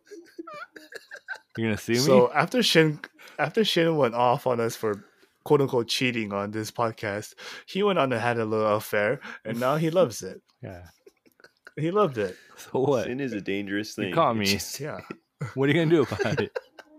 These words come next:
Speaker 2: <laughs> Um, but yeah, anyway, yeah, it was,
Speaker 3: Mm.
Speaker 2: uh, go check out Living Room. Not, I mean, not even just 'cause it's my episode, but, like, all the other episodes, you know, they're,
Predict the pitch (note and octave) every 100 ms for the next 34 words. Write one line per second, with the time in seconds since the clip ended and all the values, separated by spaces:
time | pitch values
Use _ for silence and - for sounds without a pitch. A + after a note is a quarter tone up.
0 | - _ - - - - C4+ C4+ B3 -
1 | - _ - _ - - - _ - -
2 | _ G#2+ G#2 G#2 G2 G2+ - - C3+ A#2
3 | A#2 G#2 A2+ F#3 D3 A#2 A2+ A#2+ D3 B2
4 | D3+ A#2+ A#2 - B2 A#2 - C#3+ C#3+ -
5 | - C#3+ C#3 C3+ B2 B2+ B2+ B2 C3+ D#3
6 | D#3+ C#3 B2+ D3 D3 B2+ A#2+ B2 G#2+ G2
7 | G2+ G#2 G#2 G#2+ - G#2 G2 G#2 G2 G2
8 | - - B2+ A2+ A2+ G#2+ A2 G2 F#2+ -
9 | G2 F#2 G2 F#2+ F#2+ F#2 F#2 F#2